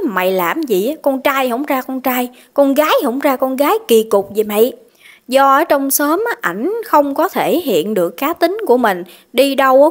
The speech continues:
cũng bị những cái lời người ta chế giễu rất là nặng nề. Thì thôi, mình không có diễn tả những cái lời chế giễu đó ở đây,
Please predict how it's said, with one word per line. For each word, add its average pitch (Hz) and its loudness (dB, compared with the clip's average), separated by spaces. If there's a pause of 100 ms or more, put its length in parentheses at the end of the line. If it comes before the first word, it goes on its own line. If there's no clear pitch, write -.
cũng 214 0
bị 175 0
những 196 -6
cái 320 0
lời 202 2
người 175 -4
ta 233 -2
chế 320 0
giễu 190 0
rất 427 -2
là 220 -4
nặng 185 -4
nề. 202 2 (300)
Thì 196 2
thôi, 247 2
mình 185 -6
không 240 -4
có 294 2
diễn 254 -2
tả 233 -6
những 196 -4
cái 294 0
lời 196 -2
chế 302 0
giễu 214 0
đó 302 -2
ở 311 0
đây, 247 0